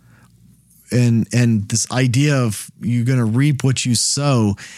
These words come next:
it's an interesting thing to say that God can't be mocked when it comes to this, right? But I, I think the idea is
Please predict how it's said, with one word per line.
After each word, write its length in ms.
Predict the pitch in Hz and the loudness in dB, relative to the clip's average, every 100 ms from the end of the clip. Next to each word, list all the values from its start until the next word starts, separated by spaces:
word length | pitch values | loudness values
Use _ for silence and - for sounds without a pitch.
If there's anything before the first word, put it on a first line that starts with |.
| - - | -16 -4
it's 200 | 147 151 | -2 -2
an 100 | 147 | -6
interesting 680 | 165 202 - 202 180 190 165 | -2 -2 0 -2 -2 -2 -2
thing 320 | 123 - 170 | -2 -2 0
to 60 | 143 | 0
say 160 | - 151 | 0 -2
that 160 | 117 | 0
God 300 | 131 139 127 | 2 2 0
can't 260 | - 139 117 | -2 0 2
be 80 | 110 | 2
mocked 760 | 104 117 143 120 101 - - - - - 113 | 2 2 2 2 0 -2 -8 -12 -20 -10 -4
when 300 | 117 135 131 | 0 2 2
it 280 | 123 - | 0 -4
comes 340 | - 139 131 - | -4 0 2 0
to 80 | 110 | 0
this, 580 | 113 104 - - - - _ _ _ _ _ - _ | 0 2 0 -2 -6 -10 _ _ _ _ _ -20 _
right? 180 | 120 123 | -2 0
But 120 | 123 | 2
I, 220 | 123 - | 0 -2
I 20 | 127 | -6
think 260 | 160 170 | -2 -2
the 180 | 147 139 | 0 -2
idea 600 | 147 139 123 139 151 143 | 0 0 0 0 2 2
is 600 | - 127 123 120 107 - | 2 2 2 2 0 -4